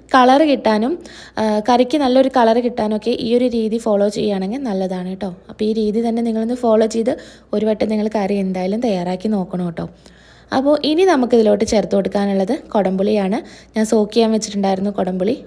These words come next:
ഒരു രണ്ടോ മൂന്നോ കുടംപുളി വെള്ളത്തിൽ ഒരു പത്തിരുപത്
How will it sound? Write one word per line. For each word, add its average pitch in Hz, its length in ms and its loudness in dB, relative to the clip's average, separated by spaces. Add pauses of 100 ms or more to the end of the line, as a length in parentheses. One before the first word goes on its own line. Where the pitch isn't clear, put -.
(120)
ഒരു 196 120 0 (140)
രണ്ടോ 202 240 0 (100)
മൂന്നോ 208 220 -2 (100)
കുടംപുളി 202 360 0 (340)
വെള്ളത്തിൽ 220 420 2 (160)
ഒരു 220 140 0 (320)
പത്തിരുപത് 277 420 2